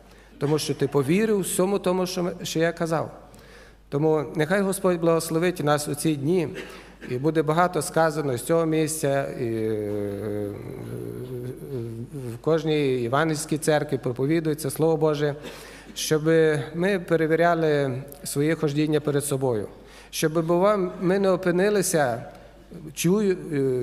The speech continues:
е, чуючи це все, перебуваючи в якомусь такому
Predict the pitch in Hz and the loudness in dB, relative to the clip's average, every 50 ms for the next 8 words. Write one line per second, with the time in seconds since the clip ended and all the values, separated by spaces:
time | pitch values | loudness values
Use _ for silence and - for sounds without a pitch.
0 | 127 135 135 - - 170 185 214 214 185 - 165 160 160 - 151 143 135 - - | -2 -4 -4 0 2 2 2 2 2 0 0 -2 -2 0 0 0 0 0 -2 0
1 | 143 131 123 113 110 107 104 98 - - - - - - 156 151 156 147 156 170 | 0 0 2 0 0 -4 -6 -8 -12 -16 -18 -14 -4 0 2 2 4 4 4 4
2 | 190 208 208 196 - 180 160 160 - - 165 156 151 143 147 - 143 - 165 165 | 4 4 2 0 0 0 0 0 0 0 0 0 0 0 -2 -2 0 2 2 2
3 | 160 151 147 139 131 127 | 2 2 2 2 0 -2